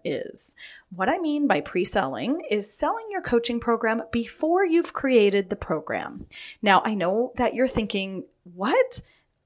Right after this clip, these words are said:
That sounds ridiculous," <laughs> because how on earth can you sell a program if you don't know what it's going to be about?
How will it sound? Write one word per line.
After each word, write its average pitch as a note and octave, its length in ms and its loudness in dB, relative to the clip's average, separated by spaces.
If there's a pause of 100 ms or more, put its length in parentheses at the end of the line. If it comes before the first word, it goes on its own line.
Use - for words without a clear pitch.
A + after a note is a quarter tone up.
(200)
That D4+ 220 6
sounds F#4 260 4
ridiculous," - 800 8 (140)
<laughs> - 140 -20
because D4 260 2
how - 220 4 (120)
on D4 120 6 (100)
earth G3 400 2
can A#3 160 -4
you A3+ 100 -2
sell B3 300 4
a - 80 -2
program E3+ 680 2
if A3+ 180 -4
you G#3+ 100 -6
don't A3 280 -2
know C#4 100 0
what A#3 160 2
it's G#3+ 160 -4
going F3 240 -4
to F3 100 -8
be E3 320 -4
about? - 480 -8